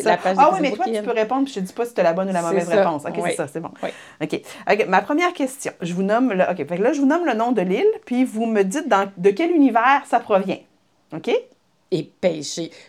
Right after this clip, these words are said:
Speaker 1: Là, je suis déjà, là, ma face, si on avait un podcast enregistré, ma face vaut certainement cent mille piastres. <laughs> J'étais comme, <gasps> «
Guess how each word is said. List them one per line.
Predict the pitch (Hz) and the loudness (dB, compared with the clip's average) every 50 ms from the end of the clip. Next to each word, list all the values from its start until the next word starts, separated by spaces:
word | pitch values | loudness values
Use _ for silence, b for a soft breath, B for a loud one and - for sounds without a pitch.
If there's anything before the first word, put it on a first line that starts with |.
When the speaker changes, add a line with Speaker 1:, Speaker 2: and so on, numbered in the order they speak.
| B - | B -6
Speaker 1:
Là, | 175 180 | -6 -6
je | 190 | -6
suis | 185 180 | -6 -10
déjà, | 165 165 160 214 220 196 190 185 208 208 196 | -10 -4 0 2 2 2 2 2 2 2 2
là, | 180 185 175 170 170 170 170 - | 2 2 4 2 2 2 -2 -4
ma | 180 180 180 | -4 -4 -4
face, | 175 - - - 220 220 214 - | -4 -4 0 0 0 0 0 -4
si | - 190 | -4 -2
on | 180 175 180 | -2 -2 -2
avait | 185 180 190 | -4 -2 -2
un | 202 196 | -2 -2
podcast | 196 196 175 170 - 208 208 - | 0 -2 -4 -2 -2 -4 -4 -4
enregistré, | 202 175 170 175 175 - - 214 | -4 -6 -6 -6 -8 -8 -8 -4
ma | 208 180 | -4 -2
face | 185 202 208 220 196 170 - _ _ b b b b b b - | 0 0 -2 -2 -2 -10 -14 _ _ b b b b b b -4
vaut | 208 220 | -2 -2
certainement | 220 - 254 - - - 240 214 220 208 214 247 | 0 -2 -4 -4 -2 0 0 0 0 0 -2 -2
cent | 254 - 240 214 202 | 0 0 0 0 2
mille | 208 196 196 | 0 -2 -2
piastres. | 185 185 202 202 226 - 262 269 - - 427 | 0 2 2 2 2 2 0 -2 4 4 4
<laughs> | 392 349 | 4 6
J'étais | - - 349 | 4 2 4
comme, | 277 480 - | 2 2 0
<gasps> « | - 311 302 - - 381 | 2 4 4 6 6 6